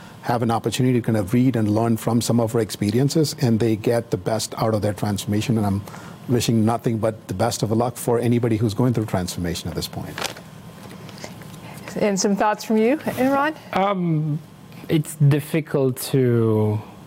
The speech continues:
Speaker 3: do any closing thought when it comes to digital transformation. It's a va-, vast space where, um, organizations, e-, even as a personal life, you probably going through. I, w-, I would say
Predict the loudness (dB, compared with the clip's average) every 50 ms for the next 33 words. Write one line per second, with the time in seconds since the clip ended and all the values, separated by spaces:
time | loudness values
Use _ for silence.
0 | -20 -20 -20 -20 -12 0 2 4 6 6 4 4 2 2 0 0 0 2 0 2
1 | 2 2 0 0 0 -2 -2 -2 -2 -2 -2 -2 0 0 0 0 0 0 -2 -2
2 | 0 0 0 0 0 0 0 0 0 0 0 -2 -4 -4 -4 -4 -4 -2 -2 0
3 | 0 -2 0 0 0 0 2 2 4 4 4 4 2 2 0 0 0 0 0 2
4 | 2 2 2 2 2 0 -2 -2 -6 -6 -6 -8 -8 -8 -8 -10 -8 -8 -8 -4
5 | -2 0 2 2 2 0 0 -4 -4 -2 0 0 2 2 2 2 0 0 0 -2
6 | -4 -6 -8 -10 -10 -6 -2 -2 0 0 0 0 0 -2 -2 -4 -6 -10 -14 -12
7 | -4 0 0 0 2 0 0 -2 -2 -2 0 0 0 0 0 0 2 2 2 2
8 | 0 -2 -4 -6 -6 -8 -6 -4 -4 -2 -2 0 0 2 2 2 2 2 0 0
9 | 0 -2 -4 -6 -6 -4 0 0 0 0 0 -2 0 0 2 2 0 0 0 -2
10 | -4 -4 -2 2 2 2 2 0 -2 -4 -4 -4 -2 -2 -2 -4 -4 -6 -8 -10
11 | -10 -10 -4 -2 -2 -2 -2 -6 -12 -14 -14 -14 -14 -14 -8 -4 -2 -2 -2 -2
12 | 0 0 0 2 0 0 -2 -2 0 2 2 2 2 0 -2 -4 -6